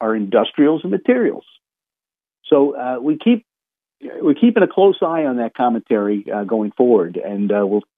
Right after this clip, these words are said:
keep a look. But, you know, after, you know, she upgraded her earnings last week, so, uh, on the review of the S and P five hundred's call, uh, transcript,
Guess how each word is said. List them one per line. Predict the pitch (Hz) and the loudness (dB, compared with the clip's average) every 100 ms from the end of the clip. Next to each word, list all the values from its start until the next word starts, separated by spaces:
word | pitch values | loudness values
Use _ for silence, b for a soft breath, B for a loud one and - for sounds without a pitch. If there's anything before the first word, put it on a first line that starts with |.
| - | -2
keep | 120 110 | 0 2
a | |
look. | 110 127 - | 4 4 2
But, | - - b b b b - | -4 -4 b b b b 0
you | 151 | 2
know, | 165 | 4
after, | 180 240 180 160 | 4 2 0 0
you | 180 | -2
know, | 165 - | -6 -8
she | 180 160 | -10 -4
upgraded | 214 - _ _ _ 175 170 147 | -4 -4 _ _ _ -2 0 2
her | 139 147 | 2 0
earnings | 160 135 | -4 -4
last | 123 143 196 | -2 -2 0
week, | - 107 - | -2 -2 0
so, | 131 - - | -2 -2 -14
uh, | 131 117 - | -8 -8 -4
on | 131 156 | 0 4
the | |
review | 151 127 165 233 | 4 4 4 4
of | 160 | 4
the | 165 | 2
S | 165 | 0
and | _ | _
P | 156 139 | -12 -4
five | 131 - | -4 -2
hundred's | 185 175 131 - _ _ _ - | -6 -6 -8 -12 _ _ _ -10
call, | - 196 220 - _ | 0 2 2 0 _
uh, | - 113 107 | -4 -4 -4
transcript, | - 113 104 - 110 - | -2 -4 -2 2 2 2